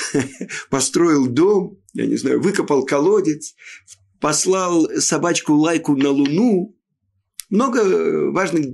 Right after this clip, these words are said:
дел сделал человек. Получил Нобелевскую премию. Ну, а что он сделал с собой? Это главный итог жизни человека.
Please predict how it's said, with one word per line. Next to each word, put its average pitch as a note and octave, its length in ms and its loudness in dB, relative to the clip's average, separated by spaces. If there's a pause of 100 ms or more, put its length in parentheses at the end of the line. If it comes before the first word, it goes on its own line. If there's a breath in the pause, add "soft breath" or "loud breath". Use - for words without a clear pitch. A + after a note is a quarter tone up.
(260)
дел D3+ 260 0
сделал F#2 360 -6
человек. D2+ 440 -10 (440 loud breath)
Получил C3 360 0
Нобелевскую A3 600 -2
премию. G#3+ 520 -2 (140)
Ну, D3+ 400 0 (1400)
а A#2+ 60 -20
что - 180 -6
он C3+ 100 -2
сделал C3 300 -4
с - 100 -6
собой? - 680 -8 (600)
Это G#2+ 280 -8
главный C3+ 800 -4 (760)
итог C3+ 600 -2
жизни A2 500 -2
человека. G#2 640 -6